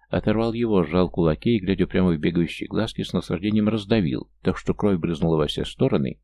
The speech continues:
а потом покатал его голову в ладони, выдавливая мозги через пальцы. Стоило расправиться с главным, как остальные сделались словно ватными, заторможенными, и я ещё минут пять прыгал, давил в лепёшки, разрывал пополам, отрывал крохотные головы, ручки и ножки. Этих тварей набралось не меньше двух сотен.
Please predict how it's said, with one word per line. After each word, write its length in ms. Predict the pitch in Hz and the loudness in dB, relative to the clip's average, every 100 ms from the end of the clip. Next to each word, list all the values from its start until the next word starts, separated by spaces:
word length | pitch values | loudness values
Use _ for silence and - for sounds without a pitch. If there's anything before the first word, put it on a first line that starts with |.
| _ _ _ | _ _ _
а 100 | 92 | -4
потом 260 | 117 147 | 0 0
покатал 380 | - - 117 120 | -2 -6 -4 -2
его 160 | 107 98 | 0 0
голову 340 | 107 104 92 | 0 2 0
в 40 | 80 | 0
ладони, 380 | 78 107 123 | 2 0 2
выдавливая 420 | 110 90 90 85 82 | 2 0 0 0 2
мозги 340 | 78 - 98 | 0 -2 -4
через 300 | - 82 78 | -4 -6 -8
пальцы. 540 | - - - - - _ _ _ _ _ _ _ | -4 -6 -6 -12 -12 _ _ _ _ _ _ _
Стоило 460 | - 110 110 98 | -4 0 0 0
расправиться 580 | 95 - 98 95 - 85 | -2 -2 -2 0 -2 -4
с 60 | 80 | -2
главным, 440 | 82 98 113 113 | 0 0 0 0
как 200 | 98 87 | 0 0
остальные 500 | 87 - 87 98 101 | -2 0 0 2 0
сделались 340 | - 87 85 | -2 -2 -2
словно 380 | - 85 82 80 | -2 0 2 2
ватными, 640 | 78 78 - 76 76 73 - _ | 2 -2 -2 -2 -2 -4 -12 _
заторможенными, 1040 | - 92 104 82 87 85 85 80 78 76 - | -10 -2 0 2 2 2 0 0 0 -4 -4
и 80 | 101 | -2
я 140 | 135 | 0
ещё 300 | 131 - 113 - | -2 -2 -6 0
минут 300 | 101 104 - | 2 2 0
пять 220 | 101 - | -4 -2
прыгал, 320 | 117 117 110 | -4 -2 -2
давил 260 | 92 95 101 | 0 0 0
в 120 | 85 | 0
лепёшки, 480 | 80 - 117 - 92 | 0 0 -4 -2 -2
разрывал 360 | 82 82 82 | 0 0 0
пополам, 500 | - - 73 95 110 - | -2 -4 -2 0 -2 -6
отрывал 320 | - 90 87 | -6 -4 -4
крохотные 500 | - 87 - - 69 | -4 -4 -4 -2 0
головы, 420 | 90 107 107 90 | 2 0 0 0
ручки 360 | 90 80 - 67 | 0 -4 -6 -2
и 60 | |
ножки. 460 | 71 104 - 117 - | 0 -2 -4 -8 -6
Этих 300 | - - - | -6 -6 -6
тварей 260 | 117 131 123 | -4 -4 -4
набралось 380 | 117 117 113 | -4 -4 -2
не 80 | - | 2
меньше 300 | 92 104 92 | 2 0 -6
двух 240 | 76 90 - | -4 -4 -2
сотен. 460 | 78 65 - - | -2 -2 -4 -10